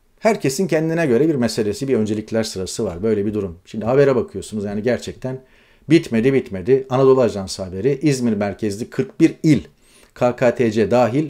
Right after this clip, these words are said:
fetönün T S K yapılanmasına yönelik iki yüz on, on dört gözaltı kararı. Bu iki yüz on dört gözaltı kararının yüz kırk beşi askeri li-, e, okul öğrencisi.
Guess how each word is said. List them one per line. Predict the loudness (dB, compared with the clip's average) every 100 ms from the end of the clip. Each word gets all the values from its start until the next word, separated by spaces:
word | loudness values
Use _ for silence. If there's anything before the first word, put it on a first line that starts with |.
| 0
fetönün | 2 2 2 -2
T | -2 0
S | 0 2
K | 0
yapılanmasına | 0 -4 -6 -8 -8 -4
yönelik | -2 -2 -4 -6 -8
iki | -6 -2
yüz | 0 0
on, | -2 0 0 2 -4 _
on | 0 4 4
dört | 4 4
gözaltı | 2 4 0 -2 -2
kararı. | 0 0 0 -2 -8 _ _ -20 -4 4
Bu | 4
iki | 4 0
yüz | 2
on | 2 4
dört | 2 4
gözaltı | 2 4 0 -2 2
kararının | 4 4 2 0 0 0 -4 _ -2
yüz | 2 2
kırk | 2 -2 4 6
beşi | 6 6 2 0 _ _ _ _ _ _ _ _ _ _ _ _ _ _ _ _ _ _ _ _ -2
askeri | -2 2 4 4 4
li-, | 0 -2 2
e, | 4 2
okul | 2 0 4 6
öğrencisi. | 6 4 0 -6 -10